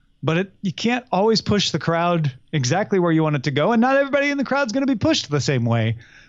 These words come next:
because we all bring things into every piece of art we consume, whether it's music or movies or books. And the, I, I,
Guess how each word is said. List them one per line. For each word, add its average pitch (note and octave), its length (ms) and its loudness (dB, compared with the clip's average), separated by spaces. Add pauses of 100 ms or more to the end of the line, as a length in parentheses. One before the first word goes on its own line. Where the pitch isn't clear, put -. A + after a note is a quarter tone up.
because G#3 440 0 (760)
we G#3 200 -2
all A#3+ 540 2
bring G3+ 380 0
things G3 360 0
into F#3 280 2
every E3+ 220 2
piece F3 240 0
of D#3 100 0
art F#3+ 180 0
we E3+ 120 0
consume, D3 480 2
whether A#2 240 0
it's A#2 120 -2
music G#3+ 540 2
or A#2+ 280 -2
movies F#3 520 2
or A#2 60 0
books. D3+ 500 -2 (460)
And F#3 320 2
the, G#3+ 360 2
I, G3+ 80 -2 (160)
I, F#3+ 180 -2